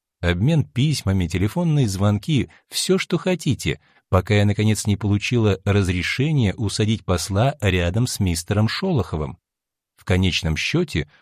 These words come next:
удалось достичь соглашения. Посол в этот вечер будет исполнять роль не официального представителя Советского Союза,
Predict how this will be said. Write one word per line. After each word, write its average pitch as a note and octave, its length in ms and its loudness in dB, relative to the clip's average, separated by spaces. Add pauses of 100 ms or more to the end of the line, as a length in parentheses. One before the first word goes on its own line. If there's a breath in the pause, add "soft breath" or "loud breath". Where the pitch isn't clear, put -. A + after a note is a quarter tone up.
(120 soft breath)
удалось A2 560 2
достичь A#2+ 500 -2
соглашения. B2+ 800 -2 (320)
Посол C#3 520 2
в A#2+ 40 0
этот F#2+ 240 -2
вечер E2+ 380 -2
будет C3 320 -2
исполнять A2 520 -2
роль A2+ 320 2
не G#2+ 180 2
официального C#3+ 760 -2
представителя G#2+ 640 -2
Советского F#2+ 500 -2
Союза, G2 500 -2